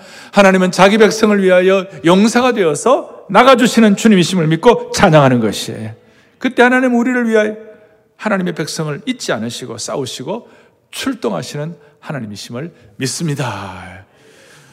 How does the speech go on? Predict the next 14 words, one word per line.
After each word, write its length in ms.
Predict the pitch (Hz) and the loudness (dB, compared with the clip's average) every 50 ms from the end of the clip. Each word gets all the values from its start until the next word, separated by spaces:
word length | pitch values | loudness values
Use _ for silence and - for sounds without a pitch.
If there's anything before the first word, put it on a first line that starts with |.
| _ _ _ - | _ _ _ 0
영적 380 | 214 277 294 - - 285 240 - | 2 2 2 2 0 0 2 4
전쟁에서 1000 | - 240 240 233 240 226 220 226 214 - 220 214 208 190 175 147 120 - - - - - - - | 4 4 4 4 4 4 4 4 2 4 4 4 4 4 4 2 0 -4 -8 -14 -20 -20 -20 -18
순간순간마다 1700 | - - - 294 320 311 311 311 262 - 285 269 262 247 240 226 214 208 190 208 196 190 170 139 117 120 - - - - - _ _ _ | -10 -4 -2 2 4 6 6 6 4 2 0 2 2 2 4 2 2 2 2 2 2 4 2 0 -2 -4 -8 -14 -20 -20 -20 _ _ _
하나님의 460 | - - - 285 262 247 240 240 220 | -6 -2 0 2 4 6 6 6 6
백성들을 520 | - 220 220 - 226 208 196 202 196 185 | 4 4 2 0 0 0 2 2 2 0
향하여 720 | 175 160 151 147 147 165 190 175 151 131 110 107 - - - - _ _ _ _ _ _ _ _ _ _ - | -2 -4 -4 -6 -4 -4 -2 -2 -2 -4 -4 -8 -12 -18 -20 -20 _ _ _ _ _ _ _ _ _ _ -10
필요할 420 | - - 294 320 294 247 220 - | -4 0 4 4 4 4 4 0
때마다 640 | 208 180 156 151 143 135 156 160 160 143 120 - | -2 -4 -2 -2 -4 -2 0 0 2 0 -2 -4
출동하시는 680 | - - 294 277 - - 269 240 220 - - 208 185 170 | -4 -4 -4 -2 0 2 2 2 2 2 0 -4 -6 -4
하나님이심을 640 | 156 - 220 208 185 170 165 147 - 175 180 160 | -4 -2 -2 -2 -2 -2 -4 -6 -6 -4 -4 -4
믿습니다. 1000 | 151 143 156 151 - 185 190 180 160 165 151 139 135 127 117 113 107 104 101 101 98 98 98 - _ _ _ _ _ _ _ _ _ _ | -2 -2 -4 -2 -2 0 0 0 2 0 0 0 -2 -4 -6 -8 -10 -12 -14 -16 -18 -18 -20 -20 _ _ _ _ _ _ _ _ _ _
그래서 460 | - 214 208 190 185 - 208 202 196 | 0 2 2 2 2 2 2 2 2
삼 240 | - - 196 185 175 | 0 -2 -2 -2 -2
절에 340 | 165 185 190 220 247 240 | 0 0 2 2 0 0